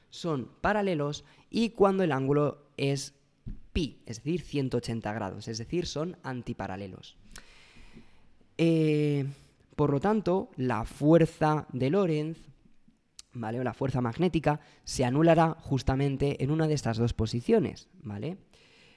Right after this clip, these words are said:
Eh, como podemos comprobar, la respuesta C,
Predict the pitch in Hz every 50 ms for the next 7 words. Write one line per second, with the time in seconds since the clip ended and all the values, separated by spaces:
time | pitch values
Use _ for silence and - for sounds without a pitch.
0 | _ _ _ - 160 165 160 160 160 151 - 165 156 156 143 147 151 160 175 196
1 | 196 - 208 202 190 196 196 202 190 180 180 - - - - 139 139 139 139 143
2 | 139 139 139 135 131 120 - - - 123 117 - - 104 110 - - - 175 170
3 | 165 165 - - -